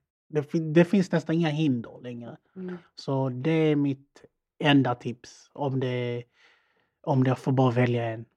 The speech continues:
Speaker 2: Och då kan ju jag ta en annan då, eftersom du tog den. Eh, och då skulle jag väl säga att, eh,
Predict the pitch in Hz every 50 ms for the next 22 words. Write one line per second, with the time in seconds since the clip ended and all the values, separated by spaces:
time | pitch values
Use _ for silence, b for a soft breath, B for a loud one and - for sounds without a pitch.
0 | _ _ - 214 226 247 247 262 262 254 254 226 202 190 190 - 202 180 175 175
1 | 180 185 180 175 180 190 196 180 160 160 160 - - 165 - - 160 160 156 151
2 | 147 - - 156 156 160 180 170 165 175 190 B B B B B 170 B B _
3 | - 160 156 156 156 - - 185 185 190 202 196 190 190 - - 190 180 185 180
4 | 170 160 156 160 151 - _ 165 160 156 156 151 147 147 147 b b b b b
5 | b _ - - 151 147 139 - _ _ - 156 147 143 143 143